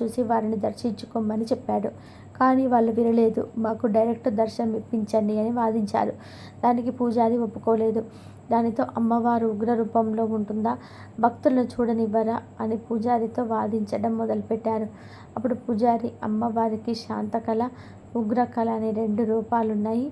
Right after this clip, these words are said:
శాంతకళతో ఉన్న అమ్మవారిని ఎదురుగా వెళ్ళి దర్శనం చేసుకోవచ్చు. కానీ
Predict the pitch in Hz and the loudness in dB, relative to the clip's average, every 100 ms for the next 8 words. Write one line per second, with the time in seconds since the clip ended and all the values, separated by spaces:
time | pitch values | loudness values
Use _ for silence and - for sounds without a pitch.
0 | - - - - - 240 240 226 240 240 | -8 -20 -20 -20 -4 -2 0 0 0 0
1 | 226 226 233 220 214 220 208 220 220 220 | 2 0 0 0 0 -2 -2 -2 0 0
2 | 208 262 269 - - - 233 214 233 208 | 0 -2 -6 -18 -20 -8 -2 0 0 2
3 | 233 220 214 214 233 226 - 240 220 226 | 0 2 -2 0 -2 -2 -4 -4 -2 -4
4 | 226 - 226 220 214 - 220 220 208 220 | -4 -4 -2 -2 -2 -8 -6 -4 -2 -2